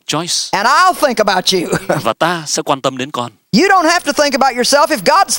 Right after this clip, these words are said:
Speaker 2: thinking
Speaker 1: Quý
Speaker 2: about
Speaker 1: vị sẽ
Speaker 2: you.
Speaker 1: không cần phải tự quan tâm đến chính mình khi mà Chúa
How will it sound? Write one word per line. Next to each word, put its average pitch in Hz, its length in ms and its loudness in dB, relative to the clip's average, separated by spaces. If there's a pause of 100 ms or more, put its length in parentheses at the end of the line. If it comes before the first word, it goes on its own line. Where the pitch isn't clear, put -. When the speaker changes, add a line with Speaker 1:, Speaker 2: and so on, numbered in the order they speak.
Speaker 2:
thinking 190 180 0
Speaker 1:
Quý 175 60 -2
Speaker 2:
about 165 140 4
Speaker 1:
vị 175 100 0
sẽ 131 60 2
Speaker 2:
you. 214 60 0
Speaker 1:
không 180 180 -8
cần 135 160 -2
phải 113 140 -4
tự 160 160 -4
quan 170 220 -2
tâm 175 140 -2
đến 185 120 -6
chính 190 140 -4
mình 123 240 -6
khi 156 140 -4
mà 135 140 -4 (100)
Chúa 208 300 0